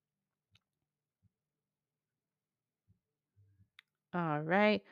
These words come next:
Okay, well, that's all that I really see. Hold on, let me see. After Willie has jumped over the break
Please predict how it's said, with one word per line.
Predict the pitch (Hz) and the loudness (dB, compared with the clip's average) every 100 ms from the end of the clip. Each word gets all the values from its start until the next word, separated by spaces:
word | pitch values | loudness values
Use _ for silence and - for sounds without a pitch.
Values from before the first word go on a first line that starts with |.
| - - | -20 2
Okay, | 359 381 233 | 4 8 8
well, | 214 220 220 202 _ _ _ _ _ - | 8 8 8 6 _ _ _ _ _ -8
that's | 208 240 262 - _ - | 2 4 2 -4 _ 2
all | 190 202 202 196 | 6 6 6 4
that | 180 | 4
I | 175 | 2
really | 170 175 175 | 0 0 -2
see. | - - 170 165 175 170 _ _ _ _ _ _ _ _ _ _ _ _ _ _ _ _ _ - | -4 -4 -2 -2 -4 -8 _ _ _ _ _ _ _ _ _ _ _ _ _ _ _ _ _ -10
Hold | 175 156 | 0 2
on, | 147 | 2
let | 151 | 0
me | 151 | -4
see. | - 156 170 - - - _ _ | -4 -6 -6 -16 -20 -20 _ _
After | - 202 - 196 | 8 8 10 6
Willie | 202 208 214 | 8 8 6
has | 202 185 180 | 4 4 4
jumped | - 185 185 - _ _ _ | 2 0 0 -6 _ _ _
over | 180 180 165 | -2 0 -2
the | 160 | -6
break | 156 175 175 | -4 2 2